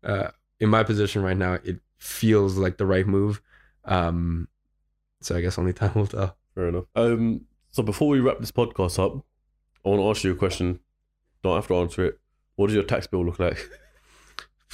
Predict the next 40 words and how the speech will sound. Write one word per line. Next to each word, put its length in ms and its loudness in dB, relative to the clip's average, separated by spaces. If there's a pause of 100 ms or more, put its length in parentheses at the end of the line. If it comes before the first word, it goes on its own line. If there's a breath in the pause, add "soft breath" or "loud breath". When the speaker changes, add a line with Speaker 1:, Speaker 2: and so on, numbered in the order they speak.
(320)
Speaker 2:
Because 240 2
obviously, 360 2
the 80 4
only 180 4
reason 180 2
why 60 4
I'm 80 2
asking 220 0
this 240 0
Speaker 1:
Yeah. 280 2
Speaker 2:
is 80 -6
because 200 2
obviously 260 0
Dubai 240 2
is 80 0
zero 160 2
percent. 300 -2 (120)
Speaker 1:
Yeah, 220 2
for 160 -6
sure. 200 0
Speaker 2:
And 120 0
here, 340 0 (600 loud breath)
okay, 160 2
instead 240 2
of 60 4
asking 260 2
what's 160 0
your 80 0
tax 180 -2
bill 100 0
look 160 -2
like, 160 2
what's 140 0
the 60 -2
percentage 400 -2
bracket 260 -4
that 80 -4
you 100 -2
gotta 140 -4
pay? 220 -4